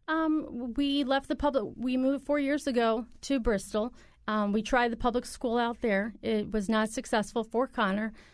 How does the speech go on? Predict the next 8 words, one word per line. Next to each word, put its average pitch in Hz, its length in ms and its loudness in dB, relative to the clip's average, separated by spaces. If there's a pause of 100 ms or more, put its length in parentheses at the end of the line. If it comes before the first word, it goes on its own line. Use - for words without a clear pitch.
So 247 160 0
now 240 220 4
he's 240 200 0
at 233 160 2
Melora 220 380 2
Academy 214 680 0
in 233 180 2
Meriden, 202 540 0